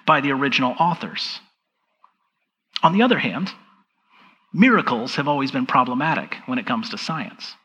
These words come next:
Because miracles, by their very nature,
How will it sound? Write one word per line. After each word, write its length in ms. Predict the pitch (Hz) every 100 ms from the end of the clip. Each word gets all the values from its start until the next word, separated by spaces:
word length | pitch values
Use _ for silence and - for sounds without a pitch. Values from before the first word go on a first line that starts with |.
| _ _ _ _ _ _ _ _ _ _ -
Because 260 | 220 196
miracles, 680 | 185 233 302 262 151 160 175
by 200 | 202 208
their 160 | 220
very 280 | 208 233 233
nature, 680 | 233 240 277 - 135 160